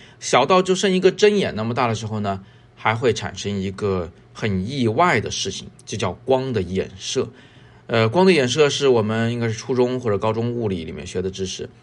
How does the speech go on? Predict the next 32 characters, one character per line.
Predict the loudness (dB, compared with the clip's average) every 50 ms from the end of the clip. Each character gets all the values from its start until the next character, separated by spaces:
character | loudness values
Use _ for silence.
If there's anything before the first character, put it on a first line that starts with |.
| -20 -20 _ _
在 | -2 -2
这 | 2 2
里 | 2 2
我 | 2 -2
们 | -4 -6
不 | -8 -8
重 | -8 -8 -12 -12 -14 -14
复 | -10 -10
了。 | -10 -10 -10 -14 -16
简 | -4 -4 -2 -2 0
单 | -2 -2
讲， | -2 -4 -4 -6 -10 -20 -20 -20 -4
就 | -2 -2 -2
是 | -2 -4 -4 -4 -6 -6 -12 -20 -20 -20 _ _ _
光 | 2 4 4 4 2 -4 -12 -16 -20 -20 -20 -20 -20 -6
在 | 0 0 0
这 | 0 -2 2 4 4 4 4
个 | 2 -4
时 | -6 -8
候 | -10 -10 -10 -12 -12 _ _ _ _
不 | -6 -4 -2
走 | -2 -2 -4
直 | -6 -8 -10
线 | -10 -6 -4 -4 -6
了， | -6 -8 -16 -20 -20 _ -20 _ _ -20
它 | -6 -4 -4
开 | -4 -2 -2 -2 -2
始 | -2 -4
打 | -4 -4 -2 0
弯 | 2 2
儿 | 2 0 -2 -8 -4
啊。 | -2 -2 -2 -2